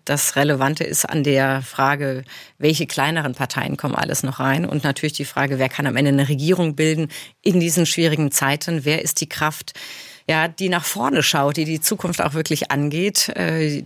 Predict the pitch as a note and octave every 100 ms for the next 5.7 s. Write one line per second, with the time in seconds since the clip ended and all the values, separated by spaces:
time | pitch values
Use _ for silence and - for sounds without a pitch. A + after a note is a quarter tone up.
0 | - E3+ E3 F3 - E3 D#3+ D3+ D#3 D3+
1 | C#3+ D#3 - C#3 C3 C#3+ C3+ B2+ - C3+
2 | C3+ D#3 F3+ D3 D3+ C#3 D#3 D#3+ - D#3
3 | D#3 C#3+ C#3+ D3 C#3 C#3+ - C#3+ - D#3+
4 | D3 D3 - C#3+ D3+ - D3+ D3 C3+ D3
5 | E3 C3+ B2+ B2+ - - C#3